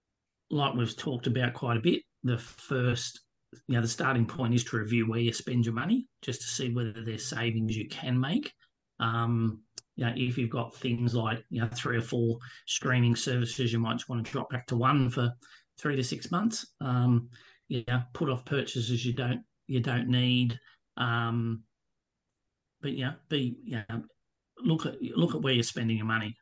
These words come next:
and, yeah, look at the discretionary items, even the mandatory items like fuel, um, gas, electricity, insurance, those sorts of things. Shop around to make sure you're getting the, the best deals. Use the comparison sites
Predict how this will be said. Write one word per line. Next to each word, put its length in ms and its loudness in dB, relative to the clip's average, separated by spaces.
and, 240 0
yeah, 260 0
look 180 -2
at 80 -4
the 80 -4
discretionary 640 -4
items, 500 -6
even 260 6
the 80 4
mandatory 580 2
items 380 0
like 180 -2
fuel, 520 2
um, 600 -2
gas, 280 0
electricity, 800 0
insurance, 720 -2
those 220 -4
sorts 280 -8
of 80 -12
things. 200 -4
Shop 300 0
around 480 0
to 100 -4
make 220 0
sure 160 -2
you're 100 -2
getting 240 0
the, 180 -4
the 100 -4
best 260 -4
deals. 320 0
Use 200 2
the 60 -2
comparison 640 -2
sites 640 -6